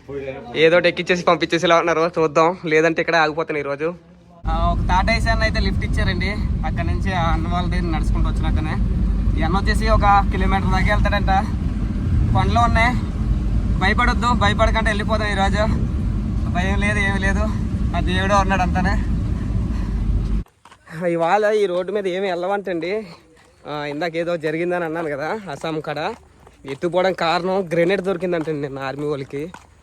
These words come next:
ఆ, బాంబు, అందుకే ఈ రోడ్డు ఈరోజు బ్లాక్ చేశారంట. మన పరిస్థితులు ఒక్కొక్క రోజు అలాగైతే చూద్దాం, ఎక్కడ దాకా వెళ్తాం ఏంటో. కార్ అతను అయితే లిఫ్ట్ ఇచ్చారండి. ఆ,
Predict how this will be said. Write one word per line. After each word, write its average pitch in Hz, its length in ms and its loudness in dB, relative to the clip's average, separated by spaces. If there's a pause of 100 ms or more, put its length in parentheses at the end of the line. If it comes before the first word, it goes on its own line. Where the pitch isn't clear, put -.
(180)
ఆ, 131 220 -8
బాంబు, 156 580 0 (580)
అందుకే 156 280 -4
ఈ - 20 0
రోడ్డు 165 260 2
ఈరోజు 165 240 0
బ్లాక్ 151 360 -2
చేశారంట. 165 400 -2 (2250)
మన 160 100 -8 (100)
పరిస్థితులు 180 340 -10
ఒక్కొక్క 180 220 -6
రోజు 185 140 -2
అలాగైతే 175 460 0
చూద్దాం, 156 640 -4 (400)
ఎక్కడ 143 180 -8
దాకా 156 240 0
వెళ్తాం 165 260 0
ఏంటో. 151 300 0 (1120)
కార్ 175 260 4
అతను 185 180 -6
అయితే 185 180 -10
లిఫ్ట్ 170 260 -10
ఇచ్చారండి. 170 540 -6 (400)
ఆ, 139 360 2